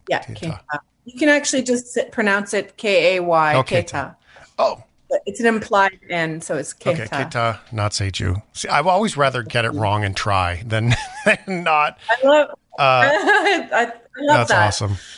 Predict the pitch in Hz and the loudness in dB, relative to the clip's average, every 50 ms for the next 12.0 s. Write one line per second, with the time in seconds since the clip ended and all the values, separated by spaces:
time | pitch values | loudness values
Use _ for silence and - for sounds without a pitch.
0 | - _ _ _ - 202 202 196 190 190 - 190 202 - _ _ - 285 233 202 | -20 _ _ _ 0 2 2 2 0 -2 -8 -14 -16 -16 _ _ 0 2 2 2
1 | 185 185 185 - - 196 180 175 170 - 190 220 220 220 214 214 214 202 196 202 | 2 0 -4 -6 -4 -2 -2 0 -2 -4 -4 -6 -6 -6 -4 -4 -4 -4 -4 -4
2 | - - 185 180 180 175 180 175 - 165 - - - - - - 196 196 202 - | -6 -8 -6 -6 -6 -6 -8 -10 -14 -14 -12 -12 -12 -10 -12 -12 -14 -14 -18 -20
3 | - 101 143 135 170 - _ _ 170 180 170 165 165 165 - 175 - - 190 175 | -16 -12 -12 -12 -12 -14 _ _ -12 -10 -10 -10 -10 -12 -14 -18 -14 -10 -8 -8
4 | 165 170 160 - - 170 160 151 127 135 151 170 - - 165 170 170 180 180 175 | -6 -6 -8 -8 -4 -2 0 2 4 4 4 4 4 2 2 2 4 4 2 2
5 | 165 156 143 143 139 135 131 120 - - 147 151 151 147 139 143 135 127 123 127 | 2 2 2 2 2 2 0 0 2 4 4 4 4 2 2 2 2 2 2 2
6 | 131 123 123 123 120 113 110 - - 135 - - 117 - 120 117 107 107 104 95 | 2 2 2 2 2 2 0 0 -2 -2 0 -2 -2 0 0 0 2 0 0 -2
7 | - - - - - - - - _ _ _ _ 113 117 120 - - - 113 110 | -6 -12 -20 -20 -20 -20 -20 -20 _ _ _ _ 0 0 0 0 -2 -2 -2 -2
8 | - - 117 107 104 101 95 92 - _ - - - _ _ _ - 107 101 104 | 0 0 0 0 2 2 0 -2 -4 _ -18 -20 -20 _ _ _ 0 2 4 4
9 | 101 98 107 - - 113 98 113 104 - 127 120 113 - 117 110 107 101 98 98 | 4 2 2 0 0 0 0 0 0 2 2 2 2 4 4 4 4 4 2 0
10 | 92 - _ - - _ _ _ _ _ _ _ _ _ _ - 127 110 - 127 | -2 -4 _ -18 -20 _ _ _ _ _ _ _ _ _ _ -4 -2 0 0 0
11 | 117 131 120 120 117 113 110 110 127 131 127 110 98 - - - - - - | 2 2 2 2 2 0 0 0 2 2 2 0 -2 -6 -8 -8 -8 -8 -8